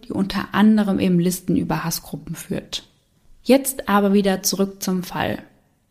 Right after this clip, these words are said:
Also nachdem Joy die Telegram-Gruppe verlassen hat, versuchen einige Mitglieder, sie zu kontaktieren, aber Joy reagiert auf keine der Nachrichten.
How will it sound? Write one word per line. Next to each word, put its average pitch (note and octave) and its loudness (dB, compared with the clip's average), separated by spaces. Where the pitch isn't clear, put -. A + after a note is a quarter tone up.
Also F#3+ 2
nachdem G3 2
Joy G3+ 2
die F#3 -2
Telegram-Gruppe F#3 -2
verlassen F3+ -2
hat, F#3+ 0
versuchen F#3 -2
einige G3+ 2
Mitglieder, F3+ 0
sie F3+ -2
zu - -6
kontaktieren, G#3 -2
aber F3+ 0
Joy F3 0
reagiert E3+ 0
auf F3+ -6
keine F3 2
der E3+ -2
Nachrichten. - -4